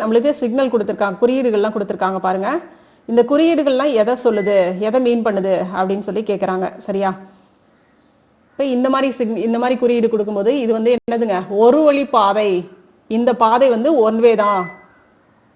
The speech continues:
ஆப்போசிட்ல நீ வரக்கூடாது அப்படிங்கறத மீன் பண்றது தான்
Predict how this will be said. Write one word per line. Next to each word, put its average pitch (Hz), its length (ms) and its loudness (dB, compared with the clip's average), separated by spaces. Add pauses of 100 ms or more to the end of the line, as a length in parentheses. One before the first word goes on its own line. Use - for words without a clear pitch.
(220)
ஆப்போசிட்ல 240 480 0
நீ 247 100 -2
வரக்கூடாது 196 800 2 (180)
அப்படிங்கறத 226 500 0
மீன் 226 260 -2
பண்றது 190 300 -2
தான் 302 120 2